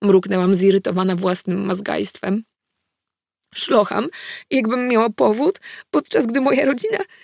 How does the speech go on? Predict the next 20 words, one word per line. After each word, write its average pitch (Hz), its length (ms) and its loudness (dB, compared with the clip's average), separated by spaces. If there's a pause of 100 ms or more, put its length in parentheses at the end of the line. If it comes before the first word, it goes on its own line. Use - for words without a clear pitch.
(260)
sieka - 320 0
rzodkiewki 320 600 -2
w - 80 -14
kuchni”. 311 500 -2 (800)
Wytarłam 202 540 2
twarz - 300 -6
w - 80 -18
koszulkę 247 520 -4
i 180 120 -4
odetchnęłam 180 600 -2
głęboko, 180 460 -2
próbując 185 460 0
rozbić 185 360 -2
węzeł 190 360 0
emocji, 180 460 0
który 180 240 -4
wciąż 180 300 -2
ściskał - 520 -12
mi 160 120 -14
trzewia. - 400 -12